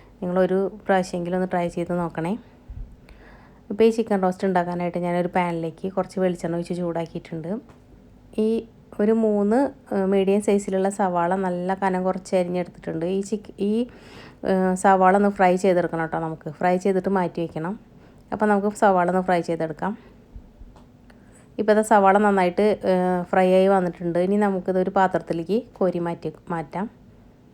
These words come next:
സവാള ഫ്രൈ ചെയ്യുമ്പോൾ നോക്കണം കേട്ടോ, പെട്ടെന്ന് തന്നെ കരിഞ്ഞു പോവും. അപ്പോൾ അതൊരു പാകം നോക്കിയിട്ട് വേണം എടുക്കാനായിട്ട്. ഇപ്പോൾ സവാളയൊക്കെ ഞാൻ എടുത്ത് മാറ്റിയിട്ടുണ്ട് കേട്ടോ.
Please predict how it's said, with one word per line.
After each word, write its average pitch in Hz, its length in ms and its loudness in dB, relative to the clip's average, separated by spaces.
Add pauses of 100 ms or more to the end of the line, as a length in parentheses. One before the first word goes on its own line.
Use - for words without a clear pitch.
(2000)
സവാള 190 280 4 (100)
ഫ്രൈ 208 140 6 (120)
ചെയ്യുമ്പോൾ 190 300 2
നോക്കണം 170 280 -2
കേട്ടോ, 170 180 -2
പെട്ടെന്ന് 180 400 -2
തന്നെ 196 160 2
കരിഞ്ഞു 180 380 0
പോവും. 170 240 -6 (1200)
അപ്പോൾ - 180 0
അതൊരു 196 240 4 (100)
പാകം 190 340 4
നോക്കിയിട്ട് 185 360 -2
വേണം 180 220 -2
എടുക്കാനായിട്ട്. 165 580 -8 (1400)
ഇപ്പോൾ 208 240 0
സവാളയൊക്കെ 190 560 2 (120)
ഞാൻ 196 180 0
എടുത്ത് 185 280 -4
മാറ്റിയിട്ടുണ്ട് 165 500 -6
കേട്ടോ. 160 200 -8